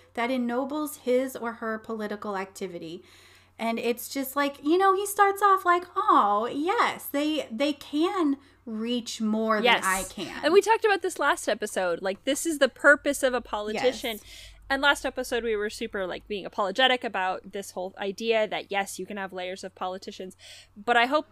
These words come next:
Speaker 2: that we made it more obvious, as obvious as it is to me. And the point of politicians is that I can't,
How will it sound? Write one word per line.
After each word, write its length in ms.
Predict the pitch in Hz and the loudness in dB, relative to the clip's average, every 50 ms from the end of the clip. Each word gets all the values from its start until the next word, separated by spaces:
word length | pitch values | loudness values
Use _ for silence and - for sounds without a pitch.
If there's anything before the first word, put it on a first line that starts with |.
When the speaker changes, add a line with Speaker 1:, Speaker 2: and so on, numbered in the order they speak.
| _ _ | _ _
Speaker 2:
that 140 | - 233 233 | 0 0 2
we 100 | 240 233 | 0 0
made 220 | 226 233 220 226 | 0 -2 0 0
it 240 | 226 226 202 - - _ _ _ _ _ _ _ _ _ | 0 -2 -2 -4 -8 _ _ _ _ _ _ _ _ _
more 280 | 196 202 202 208 220 - | -14 -10 -8 -6 -4 -2
obvious, 520 | - 220 214 196 208 214 208 202 233 - | 0 0 -2 -2 -2 -2 -2 -2 -2 -2
as 160 | - 254 247 | -2 0 4
obvious 400 | 262 247 240 233 262 240 233 - | 4 4 4 4 4 2 2 2
as 140 | 254 233 233 | 0 -2 -2
it 60 | 233 | -2
is 200 | 214 208 208 - | -2 -2 -2 -4
to 100 | - - | -8 -12
me. 300 | 202 202 196 190 190 185 - - - - - - - | -10 -10 -8 -10 -10 -12 -14 -18 -20 -20 -20 -10 -4
And 140 | - 285 285 | 0 0 0
the 40 | 285 | 0
point 460 | 277 - - - 349 359 359 311 - _ _ _ | -2 -6 -10 -6 -4 -4 -4 -4 -6 _ _ _
of 320 | - 254 302 339 359 339 - | -4 2 2 2 2 2 -4
politicians 680 | - 302 311 285 285 285 - 320 311 - 330 285 262 269 | -6 -2 0 2 2 0 -2 -6 -10 -8 -8 -8 -8 -8
is 100 | 262 262 | -6 -6
that 160 | 285 - - | -6 -4 -2
I 160 | 233 254 285 | -2 -2 -2
can't, 720 | 262 - - 277 285 302 302 262 208 - - - - - | -4 -8 -6 -4 -2 0 0 -2 -2 -4 -10 -14 -14 -14